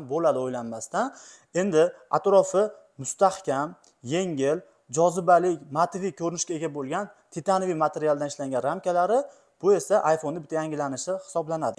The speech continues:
Endi yana iPhone'ni tarixiga yuzlanamiz. Eslasalaringiz, iPhone birdan boshlab iPhone to'rt S gacha o'ttiz pinli razъёmga ega bo'lgan zaryadkalardan foydalanganmiz. Bu esa telefonda ham sekin zaryadka berardi, ham nihoyatda nozik edi.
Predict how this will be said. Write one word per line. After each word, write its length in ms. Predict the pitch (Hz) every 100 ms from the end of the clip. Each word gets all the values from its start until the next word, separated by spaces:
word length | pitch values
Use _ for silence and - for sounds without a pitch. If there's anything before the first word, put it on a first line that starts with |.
| 175
Endi 300 | 165 147 185 220 - 147
yana 200 | 151 160 196 151 156
iPhone'ni 300 | 175 165 170 160
tarixiga 380 | 165 165 170 160
yuzlanamiz. 580 | 147 156 139 123 139 196 196 _ _ - 156
Eslasalaringiz, 600 | 185 170 170 165 160 160 - 156
iPhone 260 | 156 180 147
birdan 360 | 165 160 170 151
boshlab 380 | 156 151 151 151 - 151
iPhone 260 | 160 175 170 -
to'rt 180 | 185 185 - 175 175
S 20 | 160
gacha 300 | 135 170 214 - - - 180
o'ttiz 340 | 185 - 202 -
pinli 240 | 190 180 202 170
razъёmga 420 | 165 160 175 170 175
ega 120 | 165 156
bo'lgan 180 | 156 156
zaryadkalardan 560 | 156 165 170 156 147 156
foydalanganmiz. 680 | 165 160 160 151 127 110 - -
Bu 180 | 131 226
esa 320 | 247 254 269 269 - _ _
telefonda 500 | 190 170 185 180 220 -
ham 140 | 185
sekin 280 | 160 175 185 165
zaryadka 300 | 185 190 240
berardi, 380 | 269 240 135 127 -
ham 160 | 170 208 165 160
nihoyatda 420 | 156 214 214 214
nozik 420 | 180 190 175 165
edi. 120 | 123